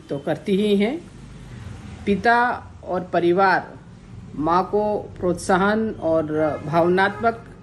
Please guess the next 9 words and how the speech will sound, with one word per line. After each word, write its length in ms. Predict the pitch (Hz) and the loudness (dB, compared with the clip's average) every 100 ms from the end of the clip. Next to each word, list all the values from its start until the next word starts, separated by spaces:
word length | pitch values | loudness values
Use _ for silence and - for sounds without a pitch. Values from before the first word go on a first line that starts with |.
| - | -10
सहयोग 460 | 170 151 165 147 | -6 -2 0 -2
दे 140 | 156 160 | -2 -2
सकता 380 | 160 147 - | -4 -4 0
है। 260 | 170 214 247 - - - - - - - - | 2 0 -4 -12 -20 -20 -20 -20 -20 -18 -2
ऐसा 260 | 208 202 240 | 0 2 0
करके 720 | 240 226 226 254 269 262 - - - | 2 0 0 0 2 2 -2 -12 -8
वे 160 | 180 226 | 0 2
उसका 420 | 214 202 - 220 | 0 -4 -2 -2
तनाव 640 | 220 190 202 220 233 233 | 0 2 2 2 0 -2